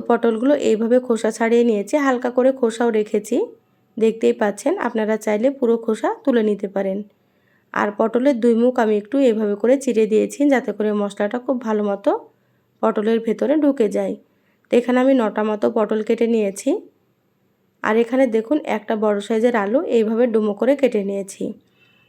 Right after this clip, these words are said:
তো এখানে আমি আমার পরিমাণ মতো নিয়ে নিয়েছি, আপনারা আপনাদের পরিমাণ মতো নিয়ে নেবেন।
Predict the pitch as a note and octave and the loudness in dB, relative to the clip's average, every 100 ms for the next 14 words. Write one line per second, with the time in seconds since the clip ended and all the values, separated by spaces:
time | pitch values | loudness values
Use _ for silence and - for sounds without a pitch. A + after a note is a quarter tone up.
0 | _ B3+ C4+ D4 D#4 E4 C#4+ A3+ G#3+ G#3+ | _ 4 4 4 4 4 2 2 -2 0
1 | A3 A3+ A#3+ B3 G#3 A#3+ A#3 G#3+ G3+ G3+ | 0 2 0 0 0 0 2 0 0 -4
2 | G3+ F4 F4 A3+ G3+ G3 G#3 G3 G3 G#3 | -2 -2 0 -2 -2 -4 -4 -4 -2 -2
3 | G3+ G#3 G3+ G3+ G3+ D4+ C#4 A3 G3 F#3+ | -2 -2 -4 -4 0 2 4 2 -2 -4